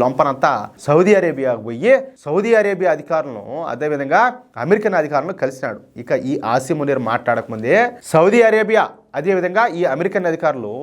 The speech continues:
పాకిస్తాన్ ముందు ఒక ఐదు డిమాండ్లు పెట్టారంట. అవి ఏంటి అయ్యా అంటే, ఇజ్రాయెల్ను ముందు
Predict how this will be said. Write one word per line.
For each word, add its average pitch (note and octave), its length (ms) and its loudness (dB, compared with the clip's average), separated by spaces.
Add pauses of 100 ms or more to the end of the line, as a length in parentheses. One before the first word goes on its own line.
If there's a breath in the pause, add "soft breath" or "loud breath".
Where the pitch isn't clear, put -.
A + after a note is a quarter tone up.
(220)
పాకిస్తాన్ D3 500 -4
ముందు D3 120 -6 (100)
ఒక A#2+ 160 -6
ఐదు A2+ 180 -6
డిమాండ్లు A#2+ 340 -2
పెట్టారంట. A2 420 -6
అవి - 460 -10
ఏంటి B2 200 0
అయ్యా A2+ 260 0
అంటే, A3 420 2 (120)
ఇజ్రాయెల్ను D#3+ 760 2 (420)
ముందు A3 220 6